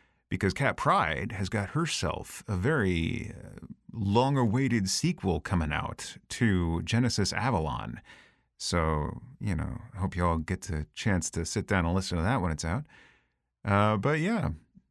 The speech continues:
thank you for listening, and I hope that we, uh, meet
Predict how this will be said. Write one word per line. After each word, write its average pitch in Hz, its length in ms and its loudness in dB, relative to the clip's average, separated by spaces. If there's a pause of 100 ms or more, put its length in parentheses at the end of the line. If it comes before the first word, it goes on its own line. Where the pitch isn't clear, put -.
(140)
thank 120 520 2
you 135 680 2
for 143 220 0
listening, 90 640 0
and 85 320 0
I 90 120 4
hope 101 260 0
that 92 240 2
we, 95 340 2
uh, 87 280 -4 (640)
meet 165 440 4